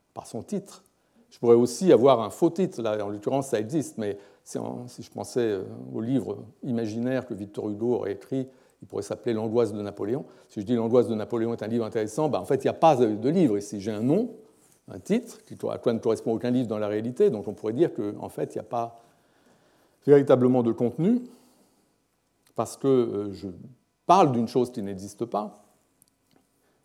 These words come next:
Euh, mais, euh, un exemple impliquant une description définie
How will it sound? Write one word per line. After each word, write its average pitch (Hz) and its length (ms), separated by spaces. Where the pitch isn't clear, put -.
Euh, 123 400
mais, 170 340
euh, 151 240
un 156 100
exemple 170 360
impliquant 135 380
une 110 120
description 127 460
définie 127 440